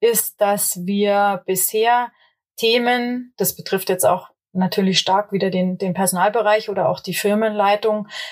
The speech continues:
Themen wie Kultur, Miteinander, wie geht man miteinander um, Werte, im normalen Alltag oft zurückstellen und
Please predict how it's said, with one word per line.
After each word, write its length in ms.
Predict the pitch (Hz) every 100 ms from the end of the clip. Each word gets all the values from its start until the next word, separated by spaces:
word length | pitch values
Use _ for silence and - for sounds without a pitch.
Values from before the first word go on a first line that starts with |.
| - -
Themen 480 | 214 220 226 214 196
wie 420 | 202 202 196 - _ _
Kultur, 800 | - 220 202 - 269 262 190 180 - _
Miteinander, 1080 | - 226 226 - 202 196 196 190 185 185 175
wie 120 | 180 185
geht 200 | 208 208
man 140 | 190
miteinander 560 | 190 190 185 185 180 -
um, 280 | 233 220 180
Werte, 680 | 196 233 240 202 196 247 262 - - - _ _ _ _ _ _ _
im 180 | - 208
normalen 460 | 208 208 220 262
Alltag 440 | - 220 202 214 -
oft 300 | 202 - -
zurückstellen 1200 | - - 208 208 - - 175 160 165 160 165 - - - -
und 360 | 196 202 196